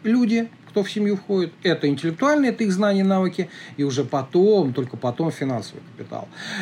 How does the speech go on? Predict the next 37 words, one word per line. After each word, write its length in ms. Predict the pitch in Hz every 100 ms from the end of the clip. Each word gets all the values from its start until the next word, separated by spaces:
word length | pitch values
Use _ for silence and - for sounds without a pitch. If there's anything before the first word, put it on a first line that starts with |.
| 160
И 120 | 170
по 160 | 190 220
факту, 360 | 208 320 311 170
зачем 280 | 185 330
нам 140 | 269 196
нужен 220 | 226 180
финансовый 420 | 123 160 180 -
капитал? 400 | 147 147 - 165
Щас, 240 | 127 175 185
вы 60 |
знаете, 260 | 208 254 180
вот 120 | 143
я 80 | 160
вижу 240 | 175 160
хайп, 320 | 139 - 156 120
да, 260 | 135 175
э, 200 | 185 160
у 400 | 151 156 147 143
богатых 420 | 139 156 175 156 -
людей, 200 | 220 302
они 100 | 170
говорят: 240 | 160 135
«Мы 160 | 180 285
ничего 220 | 196 214
детям 280 | 190 190 165
не 60 |
оставим». 420 | 170 165 160 120 - - - - -
А, 180 | 143 147
я 220 | 147 247
считаю, 340 | 226 - 233
что 320 | 196 - 202 196
это, 220 | 196 180
вот, 120 | 170
это 160 | 233 208
чисто 280 | 202 190
моё 160 | 151 143
мнение, 400 | 120 113 139 254